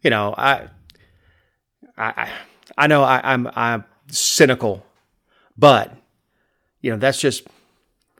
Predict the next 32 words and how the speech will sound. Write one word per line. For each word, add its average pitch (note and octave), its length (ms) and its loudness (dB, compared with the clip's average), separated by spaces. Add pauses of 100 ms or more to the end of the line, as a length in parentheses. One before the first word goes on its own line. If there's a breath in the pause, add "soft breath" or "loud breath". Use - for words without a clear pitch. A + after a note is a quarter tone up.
(320)
that's C#3 160 -6
the D3+ 100 -6
way D3+ 200 2
it C3+ 60 2
is. D#3+ 200 2
It's, C3 340 -4
it's C#3 160 -4
the - 80 -8
Gloria C#3 380 2
Allreds C#3+ 680 -2
of A2+ 160 -8
the A#2 60 -8
world F#2 420 -6 (420 soft breath)
that - 180 -6
anytime, D3 600 -2 (640)
you B2+ 120 -6
know, A2+ 240 -4 (120)
she's C#3+ 200 -2
off D#3+ 260 4
to B2 60 -10
fly, B2+ 400 -2
fly D3+ 240 -2
to D3+ 40 0
somebody C#3+ 380 -2
else. A#2 200 0
I, A#2 180 -12
I C#3+ 220 -2
was D3+ 120 -2
sexually D3+ 300 -4
harassed. C#3 360 -2 (280 soft breath)
Boom, A2+ 340 2 (120)
Gl-, A#2+ 300 -2